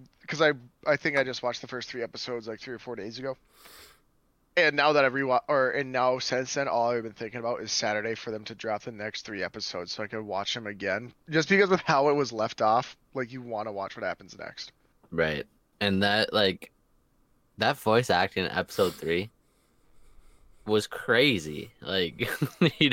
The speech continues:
Speaker 2: don't see that kind of voice acting in
Speaker 1: Oh, it was so good.
Speaker 2: many animated shows, and it was nuts.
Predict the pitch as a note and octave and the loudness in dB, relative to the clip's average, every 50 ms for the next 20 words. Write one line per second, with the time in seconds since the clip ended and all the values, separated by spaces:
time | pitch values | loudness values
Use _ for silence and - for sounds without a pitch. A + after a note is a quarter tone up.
0 | - - C#3+ C#3 B2+ A2 - - A#2 A#2 A#2 G#2+ F#2 E2+ G#2+ G#2+ A2 G#2+ G#2 G2 | 2 2 2 2 2 0 0 2 4 4 4 4 4 2 2 2 2 2 4 6
1 | G2+ G2+ G2 - - F#2 F#2+ F#2 G#2 G#2 G2+ G2 G2 F#2+ F#2 D#2 - - - - | 6 6 6 4 2 2 2 2 0 0 2 2 2 0 0 -2 -6 -10 -18 -20
2 | _ _ _ - C#3 C#3+ C#3+ D3+ D#3 D3+ D3 - B2 - - D3+ D3+ D3+ D3+ D3 | _ _ _ 0 2 4 4 4 4 2 2 0 0 0 2 4 4 4 6 4
3 | C#3 C3+ - G#2+ A2 G#2+ G#2 G#2 G2+ G#2+ A2 A2 G#2+ F#2 D2+ G2 G2+ G2+ G#2 G2 | 4 4 4 4 4 4 4 4 4 2 2 0 0 0 0 0 0 0 0 0
4 | G2+ G2 G2 F#2+ F#2+ F#2 F#2 F2+ - - E2+ D#2+ E2+ E2+ G#2 A#2 A#2 - _ _ | 0 0 2 2 0 -2 -4 -6 -6 -4 0 2 2 2 2 0 -2 -8 _ _
5 | _ _ _ _ _ - G2+ G2+ G#2 G2+ G2 F2+ F2 F2+ F#2 G2 G2 F#2+ - - | _ _ _ _ _ -2 2 2 4 4 2 0 -2 -2 0 0 0 0 0 -2
6 | - - - - | -8 -18 -20 -20